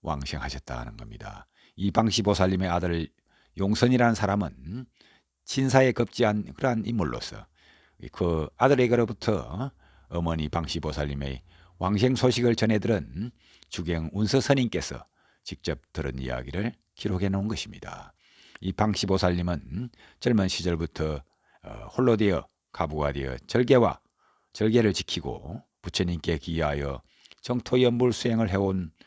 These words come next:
그러한 보살로서 일반 보살님들과는 달리 도반인 노보살님과의 연불 수행으로 거룩하게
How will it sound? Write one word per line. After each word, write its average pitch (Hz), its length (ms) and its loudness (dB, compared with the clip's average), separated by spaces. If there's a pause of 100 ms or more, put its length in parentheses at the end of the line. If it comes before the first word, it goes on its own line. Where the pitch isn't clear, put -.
(140)
그러한 120 420 2 (540)
보살로서 82 720 -4 (320)
일반 92 340 2
보살님들과는 76 920 -2
달리 78 640 -6 (840)
도반인 80 440 -2
노보살님과의 69 880 -6
연불 117 440 2 (480)
수행으로 95 580 2 (520)
거룩하게 71 760 -6